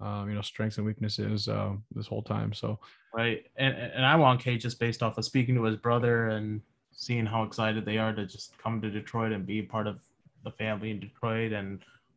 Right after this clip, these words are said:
Speaker 2: wants, like, a long career here. Like, that's awesome to see. You don't see many people excited to come to Detroit or wanting to come here.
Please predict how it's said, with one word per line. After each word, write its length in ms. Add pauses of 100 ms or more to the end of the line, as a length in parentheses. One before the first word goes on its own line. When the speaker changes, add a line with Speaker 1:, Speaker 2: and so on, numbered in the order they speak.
Speaker 2:
wants, 360
like, 140
a 20
long 320
career 380
here. 400
Like, 160
that's 200
awesome 380
to 80
see. 240
You 220
don't 240
see 160
many 200
people 360
excited 400
to 40
come 240
to 120
Detroit 440
or 80
wanting 380
to 80
come 260
here. 320